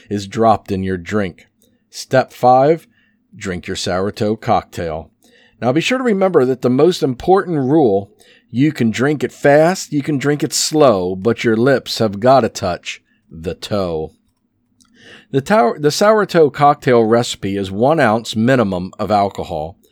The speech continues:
one dehydrated human toe, and a garnish with courage. Now,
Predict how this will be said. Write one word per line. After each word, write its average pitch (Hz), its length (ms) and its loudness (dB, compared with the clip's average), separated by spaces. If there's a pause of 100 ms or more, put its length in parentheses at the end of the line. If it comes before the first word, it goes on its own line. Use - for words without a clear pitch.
(300)
one 110 600 2
dehydrated 104 720 -2
human 104 340 -2
toe, 98 520 -2 (380)
and 151 140 -2
a 160 40 4
garnish 135 720 2
with 107 260 -6
courage. 90 640 0 (880)
Now, 170 340 -4